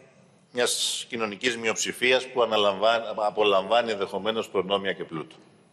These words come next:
Επομένως, αυτό που ισχυρίζομαι είναι ότι ακόμα κι αν δεν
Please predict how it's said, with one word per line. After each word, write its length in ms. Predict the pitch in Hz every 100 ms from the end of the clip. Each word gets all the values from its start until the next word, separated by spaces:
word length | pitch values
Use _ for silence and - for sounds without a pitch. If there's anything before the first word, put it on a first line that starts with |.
| _ _ _ _ _ _ _ _ _ _ - - _ _ _ _ _
Επομένως, 580 | 147 147 139 190 208 175
αυτό 240 | 165 214
που 120 | 190 196
ισχυρίζομαι 760 | - 196 175 196 160 139 127
είναι 180 | 135 151
ότι 180 | 147 139
ακόμα 400 | - 180 175 160
κι 140 | 165
αν 180 | 165 135
δεν 380 | 147 180 143